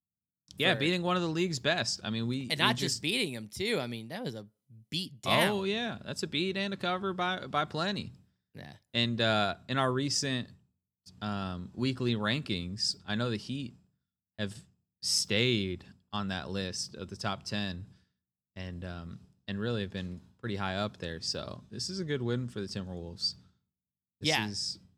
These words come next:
Speaker 2: Uh,
Speaker 1: this is
Speaker 2: this week they came in. They have been dropping. Actually, they rose this week. They rose back up to
Speaker 1: Mm-hmm.
Speaker 2: number five. Um,
Speaker 1: Yeah.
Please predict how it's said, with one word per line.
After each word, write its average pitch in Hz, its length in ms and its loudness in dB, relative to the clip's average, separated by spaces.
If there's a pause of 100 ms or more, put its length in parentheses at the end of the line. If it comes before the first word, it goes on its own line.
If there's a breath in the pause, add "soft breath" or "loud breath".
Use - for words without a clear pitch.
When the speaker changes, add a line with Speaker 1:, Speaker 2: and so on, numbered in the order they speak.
(160)
Speaker 2:
Uh, 123 260 -2
Speaker 1:
this 117 140 -4
is 120 120 -6
Speaker 2:
this 151 180 -4
week 170 180 -4
they 156 120 -2
came 147 320 -6
in. 147 420 -4 (300)
They 143 60 -2
have 185 220 6
been 226 140 4
dropping. 170 460 0
Actually, 151 340 -2
they 120 160 -4
rose 123 400 -4
this 117 220 -8
week. 107 200 -10
They 110 100 -8
rose 120 200 -4
back 123 180 -6
up 120 140 -6
to 120 60 -6
Speaker 1:
Mm-hmm. 120 80 -4
Speaker 2:
number 110 200 -4
five. 107 400 -8 (460)
Um, 104 260 -6
Speaker 1:
Yeah. 95 180 0